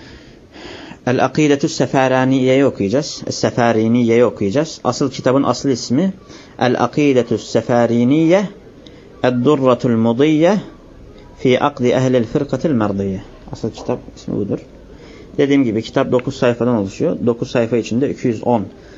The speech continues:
satır boyunca nazmetmiş bunu. Nazım bunu bu şekilde nazmetmiş oluyor. İnşallah bizim, e, okutma usulümüz nasıl olacak?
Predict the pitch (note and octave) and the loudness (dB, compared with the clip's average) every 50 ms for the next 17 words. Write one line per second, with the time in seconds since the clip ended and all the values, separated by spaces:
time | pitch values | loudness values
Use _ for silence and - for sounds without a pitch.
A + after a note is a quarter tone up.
0 | - - - - - - A2+ - C3+ A#2+ A2+ G#2+ G#2+ G#2 G#2 G2+ G2+ G2 A#2+ D3+ | -20 -20 -18 -10 -6 -6 -4 -2 -2 -2 0 0 0 0 0 -2 -2 -2 -2 -2
1 | F#3 F#3 - - - - - - - - - - - - - - - - - - | -2 -4 -8 -12 -20 -20 -20 -20 -20 -20 -20 -20 -20 -20 -20 -20 -20 -20 -20 -18
2 | - - - - - - - - - G#2+ A2+ G#2+ A2 A#2 C3+ C3+ A2+ G#2 G#2 G2 | -14 -12 -12 -12 -14 -16 -18 -12 -6 -4 -2 -2 0 2 2 0 0 0 -2 -2
3 | F#2+ - F#2 F#2+ - - - F#2+ A2 D#3 F3+ - - - - - - - - - | -2 -4 -6 -8 -8 -8 -8 -4 -4 -4 -4 -6 -10 -20 -20 -20 -20 -20 -20 -20
4 | - - - - - - - - - - - - - - - - - - - - | -20 -20 -20 -20 -20 -20 -20 -20 -20 -20 -20 -20 -20 -20 -20 -20 -20 -20 -20 -20
5 | - - - - - - A#2 G#2+ G#2+ G#2 A2 G#2+ G#2 G#2 G#2+ A2 A#2+ A#2+ B2+ A#2+ | -20 -20 -20 -16 -8 -6 -4 -4 -2 -2 -4 -4 -2 -2 -2 -2 -2 -2 -2 -4
6 | - G#2+ G2+ G#2+ G#2 A2 C#3 C3+ B2+ A2+ G2+ G2 G2 F#2 - - - - F#2 F#2 | -6 -6 -6 -4 -4 -2 0 0 0 0 -2 -2 -6 -6 -8 -12 -14 -12 -10 -10
7 | F#2 D#2 - - - - - - - - - - - - - - - - - - | -10 -10 -14 -18 -20 -20 -20 -20 -20 -20 -20 -20 -20 -20 -20 -20 -20 -20 -20 -20
8 | - - - - - - - - - - D3+ C#3+ - - C#3+ C#3 D3 D3 C#3 C3+ | -20 -20 -20 -20 -20 -20 -20 -16 -6 -4 -4 -2 0 0 2 2 2 2 0 0
9 | C3+ C3+ D3+ D3+ - C3+ C3 - C3 B2+ C3 C3 A2 B2 B2 - - - D3+ C#3+ | 0 0 0 0 0 -2 -2 0 2 2 4 4 2 0 -4 -4 -4 -2 0 0
10 | C3 C3+ - C3 C3+ C#3+ C3+ C#3 D3 C#3+ C#3 - G#2 G2 F#2+ G2 C#3 E3+ F3+ | 0 -2 -2 -2 0 0 0 0 -2 -2 -2 -2 -4 -4 -2 -2 -4 -6 -6